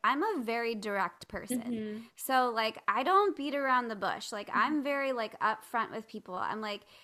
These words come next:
Speaker 1: "If you're gonna work with me, I want you to really feel dedicated to this health journey, because
Speaker 2: Mm-hmm.
Speaker 1: it's not for me, it's for you."
Speaker 2: Yep.
Speaker 1: You know, I want you to see the results that you want for yourself,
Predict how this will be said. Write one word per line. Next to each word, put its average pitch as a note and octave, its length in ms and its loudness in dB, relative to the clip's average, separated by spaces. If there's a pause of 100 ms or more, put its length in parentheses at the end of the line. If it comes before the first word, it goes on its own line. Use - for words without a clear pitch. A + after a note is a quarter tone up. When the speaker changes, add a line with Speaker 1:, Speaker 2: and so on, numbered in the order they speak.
(140)
Speaker 1:
"If B3 160 -2
you're D4 140 -4
gonna G4 340 0
work C4 400 -2
with C4+ 160 -4 (160)
me, A#3 240 -4
I A3+ 200 0
want A#3+ 240 -2
you A#3 160 -6
to A3 100 -2
really G#3+ 320 -4
feel G#3 240 -6
dedicated G3 800 -4
to - 120 -16
this G3 200 -8
health G3 260 -8
journey, F#3+ 220 -8
because G#3+ 340 -6
Speaker 2:
Mm-hmm. A3+ 140 -14 (220)
Speaker 1:
it's B3 200 -2
not E4 220 6
for E4+ 160 -2
me, C#4 340 2
it's A3 160 -10
for A3+ 140 -6
you." G#3+ 440 -4 (160)
Speaker 2:
Yep. A3 220 8
Speaker 1:
You G#3 100 -4
know, G3+ 240 0 (140)
I D#4 220 8
want C#4+ 280 2
you B3+ 200 -4
to B3+ 160 -6
see A#3 240 -8
the A3 100 -4
results G#3 500 -4
that G#3+ 200 -8
you G#3+ 180 -8
want F#3+ 260 -4
for G#3+ 100 -12
yourself, - 520 -10